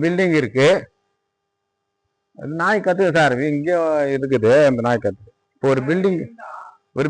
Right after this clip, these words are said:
பில்டிங் இருக்கு, ஒரு பில்டிங் இருக்கு, களிமண்ணும் தண்ணியும் வர்றதுனால இப்ப எங்க கிட்ட நாங்க சொன்ன ஐடியா ஓகே, சாம்பிள் எடுத்துன்னு போனாங்க, செட் ஆயிடுச்சு.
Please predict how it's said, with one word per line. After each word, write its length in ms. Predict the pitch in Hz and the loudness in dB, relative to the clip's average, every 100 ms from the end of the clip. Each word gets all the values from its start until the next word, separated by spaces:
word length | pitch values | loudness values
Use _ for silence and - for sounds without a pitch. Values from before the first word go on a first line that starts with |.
| 160 | 0
பில்டிங் 340 | 185 202 180 165 | 2 2 2 0
இருக்கு, 260 | - 123 170 180 - - - 214 - 185 - - _ _ _ _ _ _ | 0 2 2 2 -6 -14 -12 -12 -12 -16 -16 -20 _ _ _ _ _ _
ஒரு 120 | 131 131 | -10 -2
பில்டிங் 280 | 160 190 180 | -2 0 2
இருக்கு, 260 | 147 107 127 185 - - _ _ _ _ _ _ - | 0 2 4 4 0 -14 _ _ _ _ _ _ -4
களிமண்ணும் 560 | 147 190 196 170 185 160 | 0 2 2 2 2 2
தண்ணியும் 360 | 156 175 175 151 | 2 4 4 4
வர்றதுனால 520 | 147 143 127 107 92 113 151 - _ - 107 | 4 4 2 0 2 2 2 0 _ -12 -8
இப்ப 160 | 127 139 | 2 4
எங்க 160 | 139 135 127 | 4 2 0
கிட்ட 260 | 135 165 151 | 0 2 2
நாங்க 160 | 131 123 - | 2 0 -2
சொன்ன 240 | 143 151 135 | 0 2 4
ஐடியா 180 | 123 123 117 | 4 2 2
ஓகே, 220 | 135 131 123 101 | 0 2 0 2
சாம்பிள் 320 | 131 143 127 | 0 2 2
எடுத்துன்னு 300 | 117 123 120 117 | 0 0 -2 -2
போனாங்க, 400 | 113 107 135 156 - | -2 -2 -4 -6 -2
செட் 220 | 127 143 | -2 2
ஆயிடுச்சு. 380 | 123 98 - 127 | 2 0 -2 -2